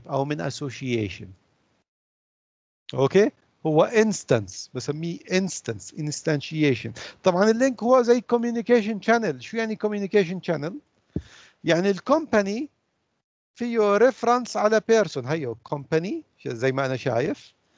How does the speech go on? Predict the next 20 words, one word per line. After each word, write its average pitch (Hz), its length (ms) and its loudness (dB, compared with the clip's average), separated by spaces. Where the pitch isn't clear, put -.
بيخزن 202 480 0
مجموعة 202 480 0
من 202 140 -4
البيرسونز. 180 800 0
ففي 160 440 4
الكود 262 500 -4
هون، 202 440 -8
لو 127 120 -10
جيت 156 220 -8
على 143 160 -2
الكود 147 380 -6
هون، 139 300 -8
أنا 165 200 2
ممكن 190 540 -4
آجي 180 400 0
أقول 143 340 -4
هنا 135 380 -4
مثلًا 160 480 2
person 202 480 2
P 202 100 -6